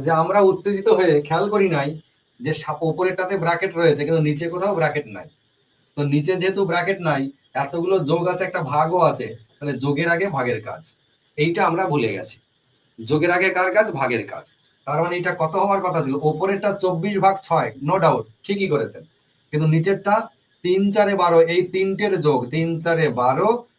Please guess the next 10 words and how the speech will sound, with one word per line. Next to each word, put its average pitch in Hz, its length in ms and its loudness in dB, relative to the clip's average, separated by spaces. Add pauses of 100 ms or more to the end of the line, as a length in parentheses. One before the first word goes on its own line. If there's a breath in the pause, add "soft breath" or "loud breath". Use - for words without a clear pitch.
(120)
আর 135 120 -4 (140)
চার 190 400 2
ভাগ 156 360 2
চার 135 320 2 (240)
প্লাস 156 500 0 (440)
চার 165 500 -2
ভাগ 143 380 -2 (100)
চার, - 300 -8 (500)
এইটা 165 260 -4
আমাকে 160 420 -2